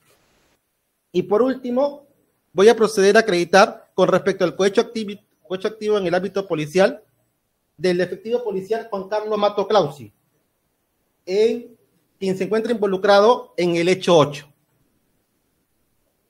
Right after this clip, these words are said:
El efectivo policial antes señalado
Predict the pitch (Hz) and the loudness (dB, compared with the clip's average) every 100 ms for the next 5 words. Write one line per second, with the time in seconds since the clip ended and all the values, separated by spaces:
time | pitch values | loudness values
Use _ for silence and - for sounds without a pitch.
0 | _ _ _ _ _ _ _ 175 202 220 | _ _ _ _ _ _ _ 0 2 2
1 | 220 277 294 247 202 226 220 - 214 233 | 2 2 2 0 2 2 2 2 0 0
2 | 233 220 190 190 185 214 262 | -4 -4 -2 2 2 2 -4